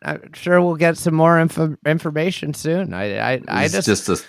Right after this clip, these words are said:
Speaker 1: it's been a, it's
Speaker 2: steady
Speaker 1: been a,
Speaker 2: faucet of
Speaker 1: yeah,
Speaker 2: leaks.
Speaker 1: it's, it's great. It's just like a, uh,
Speaker 2: Well, they don't
Speaker 1: it's a,
Speaker 2: have
Speaker 1: it's a
Speaker 2: any. They're just
Speaker 1: content
Speaker 2: throwing
Speaker 1: farm.
Speaker 2: shit at the wall. Like, if you were buttoned up and had your ducks in a row, you wouldn't just be out there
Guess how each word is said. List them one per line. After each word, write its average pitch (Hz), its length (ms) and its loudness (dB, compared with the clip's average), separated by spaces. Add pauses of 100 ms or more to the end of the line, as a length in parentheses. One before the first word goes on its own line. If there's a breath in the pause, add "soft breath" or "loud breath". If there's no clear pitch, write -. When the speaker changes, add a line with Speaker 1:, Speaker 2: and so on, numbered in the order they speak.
(120)
Speaker 1:
it's - 180 -8
been 196 200 4
a, 190 140 4
it's 180 120 6
Speaker 2:
steady 127 240 6
Speaker 1:
been 175 80 4
a, 170 80 0
Speaker 2:
faucet 107 480 6
of 80 80 2
Speaker 1:
yeah, 165 340 4
Speaker 2:
leaks. 78 260 0
Speaker 1:
it's, - 120 -10
it's - 100 -10
great. 165 420 2
It's 101 180 -8
just 147 280 -4
like 143 240 -2
a, 143 300 4
uh, 127 340 2 (640 soft breath)
Speaker 2:
Well, 180 140 6
they 214 160 8
don't 277 160 10
Speaker 1:
it's 190 80 8
a, 202 60 8
Speaker 2:
have 233 260 8
Speaker 1:
it's 185 80 8
a 170 40 8
Speaker 2:
any. 165 120 8
They're 190 220 6
just 196 220 6
Speaker 1:
content 135 60 4
Speaker 2:
throwing 208 220 10
Speaker 1:
farm. 226 80 8
Speaker 2:
shit 214 200 8
at 202 100 6
the 202 100 8
wall. 190 520 8
Like, 160 160 6
if 170 120 6
you 220 140 8
were 220 160 8
buttoned 180 340 8
up 160 320 8
and 139 160 6
had 156 300 8
your 151 280 6
ducks 147 300 6
in 151 60 6
a 139 60 8
row, 139 520 8 (1080 soft breath)
you 165 160 10
wouldn't 220 220 10
just 349 220 6
be 180 120 8
out 160 220 6
there 127 420 6